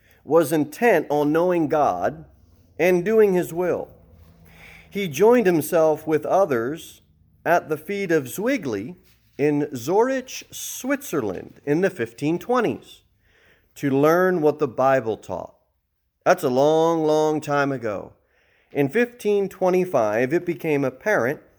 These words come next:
that Zwingli was more loyal to the local government than to the Bible.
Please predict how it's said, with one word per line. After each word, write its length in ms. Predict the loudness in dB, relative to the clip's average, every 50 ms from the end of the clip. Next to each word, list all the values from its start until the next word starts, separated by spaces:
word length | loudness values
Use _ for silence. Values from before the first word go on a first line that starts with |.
| _ _ _ _ _ _
that 220 | -4 -2 -2 -2 -4
Zwingli 500 | -2 -2 0 0 0 -2 -2 -2 0 0
was 180 | -2 -4 -4
more 300 | -4 -2 -2 0 0 0
loyal 560 | 0 0 2 2 2 2 2 0 0 -2 -4 -6
to 220 | -6 -6 -4 -2
the 100 | 0 0
local 460 | 2 2 2 2 0 -2 -4 -6 -4
government 580 | -2 0 0 0 0 0 -2 -2 -4 -6 -6 -8 _ _ _ _ _ _ _ _ _ _ -8
than 300 | -6 -4 -4 -2 -4 -6
to 180 | -6 -6 -6
the 120 | -4 -4 -4
Bible. 440 | -4 -4 -4 -6 -6 -8 -10 -12